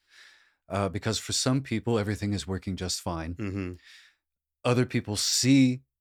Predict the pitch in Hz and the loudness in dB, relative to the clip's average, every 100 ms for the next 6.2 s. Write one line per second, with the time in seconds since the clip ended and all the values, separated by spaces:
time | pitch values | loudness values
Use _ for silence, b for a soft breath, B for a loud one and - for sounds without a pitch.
0 | _ _ 104 110 113 101 - 104 101 98 | _ _ -6 -4 -2 -2 -2 -2 -2 -2
1 | 107 113 107 104 98 117 - 98 92 82 | 0 0 0 -2 0 -2 -2 -6 -6 -6
2 | - 90 87 101 107 104 110 113 104 107 | -6 -6 -4 -4 -2 0 2 2 0 0
3 | 104 107 107 104 - 101 104 104 92 107 | 2 2 0 -2 -2 0 0 0 -2 -2
4 | 107 - 104 98 - - 131 110 110 - | -2 -2 -2 -2 -4 0 2 2 -2 -8
5 | _ _ _ _ _ _ _ - 110 107 | _ _ _ _ _ _ _ -4 0 0
6 | 107 - | 0 -4